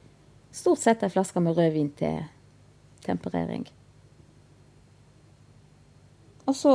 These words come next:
men veldig ofte så var jo de s-, kulturene, de, noen hadde instrument og annet, så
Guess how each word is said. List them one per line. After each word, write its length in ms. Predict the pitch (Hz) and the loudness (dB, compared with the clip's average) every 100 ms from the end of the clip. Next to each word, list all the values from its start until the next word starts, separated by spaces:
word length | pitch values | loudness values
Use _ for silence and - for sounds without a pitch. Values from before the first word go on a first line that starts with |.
| 220 202 202 202 - | 4 0 -6 -6 -2
men 320 | 214 226 226 | 2 4 6
veldig 240 | 262 294 | 4 4
ofte 200 | 214 - 247 | 2 -2 -4
så 140 | 240 | 2
var 160 | 240 208 | 6 6
jo 120 | 180 | 6
de 160 | 185 180 | 6 4
s-, 240 | 175 - - | 0 -8 -6
kulturene, 640 | 180 175 190 175 160 165 170 | -6 0 0 0 -2 -4 -6
de, 140 | - | -4
noen 320 | 196 202 202 | -2 -2 0
hadde 220 | 180 170 175 | 0 0 -2
instrument 500 | 175 - 175 165 151 | -4 -4 -2 -2 -4
og 80 | 170 | -4
annet, 160 | 165 - | -4 -4
så 140 | 165 | -6